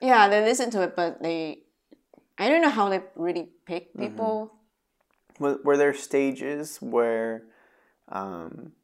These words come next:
Speaker 2: you got, like, a notification that, "Hey, you're in consideration to receive this"? And we wanna talk to you more and interview you and get to
Speaker 1: No,
Speaker 2: know
Speaker 1: there is
Speaker 2: you.
Speaker 1: no
Speaker 2: It
Speaker 1: that.
Speaker 2: was just like, "You got it."
Speaker 1: Yeah, they j-, they just, Peter,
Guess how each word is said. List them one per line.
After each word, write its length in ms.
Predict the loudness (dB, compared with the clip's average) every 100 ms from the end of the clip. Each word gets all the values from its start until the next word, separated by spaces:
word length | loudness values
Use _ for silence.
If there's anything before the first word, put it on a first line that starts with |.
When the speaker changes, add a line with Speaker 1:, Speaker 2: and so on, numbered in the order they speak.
| _ _
Speaker 2:
you 100 | -4 0
got, 140 | 0
like, 160 | 0 -2
a 40 |
notification 800 | 0 -2 -4 -6 -6 -6 -8 -10
that, 220 | -10 -12
"Hey, 340 | -6 -4 -4 -6 -8
you're 220 | -4 -2
in 160 | -2 -6
consideration 1200 | -10 -8 -6 -4 -4 -6 -8 -10 -10 -10 -12 -14 -18
to 140 | -10
receive 540 | -8 -8 -6 -6 -6
this"? 640 | -2 0 -2 -6 -14 -14 -20 _ _ _ _ -12
And 140 | -8 -4
we 80 |
wanna 240 | -4 -6 -6
talk 300 | -6 -8 -8
to 140 | -14
you 80 | -10
more 320 | -6 -4 -2
and 80 | -4
interview 420 | -6 -6 -6 -4
you 400 | -4 -2 -2 -2
and 100 | -6
get 60 | -4
to 40 |
Speaker 1:
No, 180 | 0 2
Speaker 2:
know 40 | 2
Speaker 1:
there 160 | 2
is 80 | 2
Speaker 2:
you. 100 | 0
Speaker 1:
no 340 | 0 0 -2 -6 _ -16
Speaker 2:
It 60 | -2
Speaker 1:
that. 120 | 2
Speaker 2:
was 160 | 4 4 0
just 280 | -2 0
like, 440 | -4 -2 -4 -10 -12
"You 120 | -4 0
got 220 | 0 -2
it." 120 | -8 _ _ -4
Speaker 1:
Yeah, 340 | 4 6 6
they 160 | 2 -2
j-, 60 | -10 _
they 240 | -6 -4 -4
just, 280 | -8 -14 -8
Peter, 600 | -4 -2 -2 -4 -6